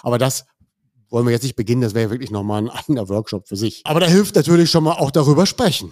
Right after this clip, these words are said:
ne? Das hilft dann schon mal auf jeden Fall, dass man über dieses Gefühl spricht. Und das sorgt dann implizit ja für mehr Erreichbarkeit. Ich will dann immer erreichbar sein und bin dann auch abends länger erreichbar, bin in der Mittagspause erreichbar,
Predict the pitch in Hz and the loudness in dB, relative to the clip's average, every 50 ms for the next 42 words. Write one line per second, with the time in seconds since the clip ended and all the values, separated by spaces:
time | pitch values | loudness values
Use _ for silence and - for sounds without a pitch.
0 | - _ - 139 170 143 120 - - 139 147 - - 139 143 143 139 139 143 139 | -18 _ -8 -8 -4 -4 -4 0 0 0 0 0 -2 -4 -2 -2 -2 -2 0 0
1 | 139 - 127 120 110 113 127 135 139 135 135 123 107 120 139 135 123 113 110 - | -2 -2 -4 -6 -4 -2 -2 -2 -2 -2 -4 -4 -2 -2 -2 -2 -2 -6 -6 -6
2 | 139 131 127 131 143 143 143 143 - 120 123 120 - - - - 127 113 - - | -6 -4 -4 -4 -4 -4 -6 -6 -6 -8 -8 -10 -10 -12 -6 -4 -4 -4 -2 -2
3 | 190 202 - _ - - - - 131 113 156 185 175 - - - - 131 98 139 | -2 -4 -4 _ -18 -10 -4 -4 0 0 0 0 0 -4 -8 -10 -14 -6 0 2
4 | 180 208 208 - - 165 170 190 165 _ - 190 214 226 233 - _ - 143 127 | 2 2 0 -2 -2 -2 0 0 -2 _ -4 -2 0 0 0 -2 _ -8 -8 -8
5 | - - - - 240 262 247 _ - 147 127 - - 147 123 120 120 131 131 139 | -8 -8 -6 -2 -2 -2 -2 _ -4 -6 -6 -2 -2 -2 0 0 0 2 2 2
6 | 156 151 _ _ _ _ _ _ _ _ _ _ - 139 135 123 110 135 147 143 | 2 0 _ _ _ _ _ _ _ _ _ _ -10 -8 -6 -4 -2 -2 -2 -2
7 | - - 87 _ - - 98 - _ - - - 135 156 151 127 123 - - 196 | -4 -10 -16 _ -20 -20 -20 -20 _ -16 -6 -2 0 2 2 2 0 -2 0 0
8 | 165 165 143 131 131 _ - 117 117 110 120 143 147 - - 101 87 87 92 90 | 2 2 2 0 -4 _ -10 -10 -8 -4 -2 -4 -4 -4 -8 -12 -12 -10 -12 -12
9 | 98 104 87 120 131 139 123 123 123 - - 123 - _ _ _ _ _ _ _ | -12 -8 -2 -2 0 0 0 -2 -4 -4 -6 -6 -6 _ _ _ _ _ _ _
10 | - 143 156 160 175 175 160 - 156 156 156 147 - 139 139 147 147 - - 147 | -6 -4 -2 -2 -2 -4 -6 -6 -6 -6 -6 -6 -4 -2 -2 -2 -2 -4 -6 -8
11 | 143 113 104 98 98 95 101 107 147 156 - 151 147 - - 135 131 131 139 120 | -6 -6 -6 -8 -8 -8 -6 -4 -4 -4 -4 -6 -6 -4 -2 -2 -2 0 -2 -2
12 | 101 123 131 - - 135 | -4 -4 -6 -4 -8 -10